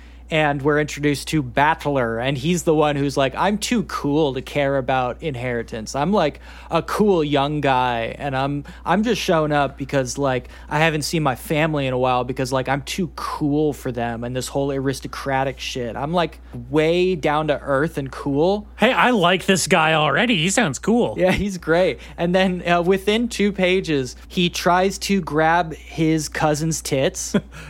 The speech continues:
Speaker 2: Okay.
Speaker 1: Uh, and then he
Speaker 2: Hey, you know, we've all been there.
Speaker 1: Yep. Uh,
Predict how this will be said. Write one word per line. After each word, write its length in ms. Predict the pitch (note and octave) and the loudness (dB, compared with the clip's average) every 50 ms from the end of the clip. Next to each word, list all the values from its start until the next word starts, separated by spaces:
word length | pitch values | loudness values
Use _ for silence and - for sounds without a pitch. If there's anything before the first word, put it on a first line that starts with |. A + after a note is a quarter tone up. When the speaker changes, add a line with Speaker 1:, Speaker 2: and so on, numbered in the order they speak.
| C#3 - | -4 0
Speaker 2:
Okay. 380 | F3 A3 A3+ - A3 G#3 G#3 G#3+ | 0 2 2 4 4 4 4 4
Speaker 1:
Uh, 240 | D3 C#3+ D3 D3 C#3+ | 4 4 4 2 2
and 280 | C3+ D3+ D3 D3 D3 | 2 0 0 0 2
then 260 | D#3 D#3+ F3 F3 F3+ | 2 2 2 2 -2
he 260 | E3+ - - F3 E3+ E3+ | -2 -4 -2 -2 0 2
Speaker 2:
Hey, 260 | A#3+ A3+ G3 D#3+ - - - - - | 2 2 0 0 -6 -14 -20 -6 0
you 100 | - G#3+ | 4 4
know, 160 | G#3+ A#3 A3+ | 6 6 4
we've 260 | G3+ F3+ G#3+ B3+ B3+ - | 4 4 2 4 4 4
all 180 | G3+ C#4 B3+ | 4 4 4
been 260 | F3+ G3+ G#3+ G#3 G#3 | 4 2 4 4 4
there. 320 | G3+ G3+ G#3 A3 A#3+ A#3+ B3 | 4 4 4 4 2 2 4
Speaker 1:
Yep. 300 | D#3+ G3 B3 B3 - - - - - - - | 4 2 2 2 -2 -12 -20 -20 -20 -10 -2
Uh, 60 | - | 2